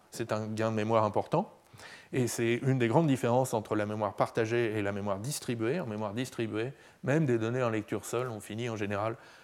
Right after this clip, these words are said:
par les copier sur plusieurs nœuds de calcul. Mais ça n'est pas exprimable dans notre logique de séparation,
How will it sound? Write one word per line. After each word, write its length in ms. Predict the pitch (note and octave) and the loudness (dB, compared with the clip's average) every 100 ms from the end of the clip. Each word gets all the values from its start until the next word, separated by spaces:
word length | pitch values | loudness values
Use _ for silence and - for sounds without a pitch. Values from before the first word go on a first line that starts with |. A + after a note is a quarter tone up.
| - - | -6 4
par 220 | C#3+ B2+ | 6 6
les 140 | B2 | 4
copier 540 | A2 B2 - B2+ B2 - - | 4 2 4 2 2 0 -14
sur 280 | - A2+ - | -2 -2 0
plusieurs 360 | A#2 A2+ A2 | 0 2 2
nœuds 140 | A2 A2 | 2 0
de 60 | |
calcul. 440 | G#2 G2 - B2+ A3+ - _ _ _ _ _ _ _ _ _ _ _ _ - _ _ _ - - - - - - - C#3+ | 0 -2 0 -2 -4 -16 _ _ _ _ _ _ _ _ _ _ _ _ -20 _ _ _ -20 -20 -20 -20 -20 -20 -4 10
Mais 240 | E3 A3 | 12 12
ça 160 | - D#3+ | 10 6
n'est 100 | D3+ | 10
pas 200 | F3+ F3+ | 10 10
exprimable 640 | D#3+ - C3+ A#2 G2+ - - | 6 2 2 2 0 -4 -2
dans 160 | A2+ | 0
notre 180 | A2+ G#2+ | 2 2
logique 220 | A2 D3 | 2 2
de 80 | B2 | 2
séparation, 580 | A#2 A#2 A2 G#2+ - | 2 2 2 0 -2